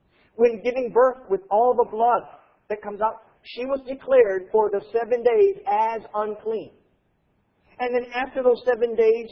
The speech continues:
she would go through the purification. She would have to wait another thirty days if she had a son, or sixty days if she had a daughter. She went through the time of purification. But she needs to become clean again. There was no sin in having this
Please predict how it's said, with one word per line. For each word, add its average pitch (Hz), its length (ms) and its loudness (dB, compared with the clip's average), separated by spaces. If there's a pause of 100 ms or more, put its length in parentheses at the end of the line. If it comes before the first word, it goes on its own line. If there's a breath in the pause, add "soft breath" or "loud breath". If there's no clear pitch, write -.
she 240 60 -8
would 180 140 -4
go 214 180 8
through 220 120 -4
the 202 60 0
purification. 214 720 -2 (260 soft breath)
She - 120 -8
would 247 100 6
have 240 140 0
to 240 80 -2
wait 240 80 10
another 247 280 -2 (140)
thirty 269 200 -2
days 180 300 2
if 208 80 -4 (100)
she 190 40 -2
had 190 120 -2
a 196 120 -14
son, 175 300 -8
or 226 100 -4 (140)
sixty 349 300 -8
days 214 240 0
if 233 80 -6
she 247 100 -4
had 269 100 0
a 262 60 -4
daughter. 262 400 -2 (1040)
She 151 140 -16
went 156 160 -12
through 170 180 -8
the 180 180 -8 (300)
time 139 160 -12
of 143 100 -20
purification. 170 640 -14 (320)
But 185 160 -2
she 180 60 -16
needs 175 180 -10
to 175 60 -16
become 175 320 -10 (160)
clean 226 300 -4
again. 127 260 -12 (1120)
There 285 100 -8
was 294 80 -8
no 262 80 0 (160)
sin 285 160 0
in 220 100 -6
having 185 260 -6
this 208 120 -14